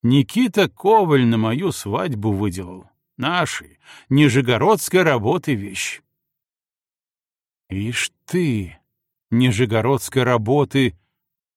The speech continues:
а ведь и в самом деле вещь. Да ещё какая! Усевшись поближе к костру, Вожников с любопытством покрутил в руках фибулу.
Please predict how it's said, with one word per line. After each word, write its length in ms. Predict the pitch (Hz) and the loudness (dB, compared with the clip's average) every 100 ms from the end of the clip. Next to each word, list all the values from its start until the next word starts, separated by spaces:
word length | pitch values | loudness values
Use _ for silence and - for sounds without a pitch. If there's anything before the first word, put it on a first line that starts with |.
| _ - | _ -6
а 120 | 104 | -2
ведь 420 | 101 95 196 175 | -2 -2 -2 -2
и 40 | 220 | -6
в 80 | - | -6
самом 560 | - 135 202 233 226 | -4 -2 0 2 2
деле 460 | 190 214 190 123 117 | 0 0 0 2 0
вещь. 580 | 127 180 101 - - - _ _ _ _ _ _ _ - | 0 -4 -4 -6 -6 -12 _ _ _ _ _ _ _ -6
Да 140 | 104 | -2
ещё 580 | 110 104 - - 156 151 _ | 0 -2 -4 -2 -2 -2 _
какая! 760 | 135 117 - 131 185 175 101 _ _ _ _ _ _ _ _ _ _ _ _ _ _ _ _ _ _ _ | -6 -6 -4 -2 -2 -2 -8 _ _ _ _ _ _ _ _ _ _ _ _ _ _ _ _ _ _ _
Усевшись 800 | 127 113 - 233 165 - 190 151 | -2 -2 -2 -4 -4 -2 -2 -2
поближе 560 | - 131 98 107 139 131 | -2 -2 -2 -4 -2 -2
к 60 | |
костру, 680 | - 101 - - 107 104 - _ _ _ | -2 -8 -8 -4 -2 0 -2 _ _ _
Вожников 800 | 92 110 190 123 147 - 160 - - | -4 0 0 0 -2 0 0 -2 -12
с 160 | - | -4
любопытством 760 | 127 110 98 180 - - 156 139 | -2 -2 -4 -6 -6 -2 0 2
покрутил 580 | 135 - 120 - 156 127 | 0 -2 -8 -4 -4 -2
в 60 | |
руках 380 | 90 90 123 120 | -4 -6 -6 -6
фибулу. 520 | - 107 95 80 - | -8 -12 -12 -18 -20